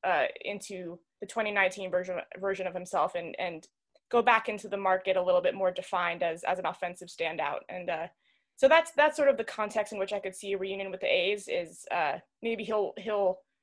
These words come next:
find a way to, uh, just, he'll, he'll find it necessary to, uh,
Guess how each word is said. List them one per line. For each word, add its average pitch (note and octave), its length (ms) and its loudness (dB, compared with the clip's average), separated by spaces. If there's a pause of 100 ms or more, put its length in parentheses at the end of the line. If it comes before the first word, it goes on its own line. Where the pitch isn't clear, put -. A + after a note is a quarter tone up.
(140)
find A#3 320 6
a A3 60 4
way G3 340 6 (100)
to, F#3 380 -8 (160)
uh, F3 380 6 (680)
just, - 460 0 (760)
he'll, A#3+ 320 10
he'll C4+ 120 6
find D4+ 220 8
it B3+ 80 6
necessary G#3 560 2 (120)
to, F#3 360 -6
uh, E3+ 280 4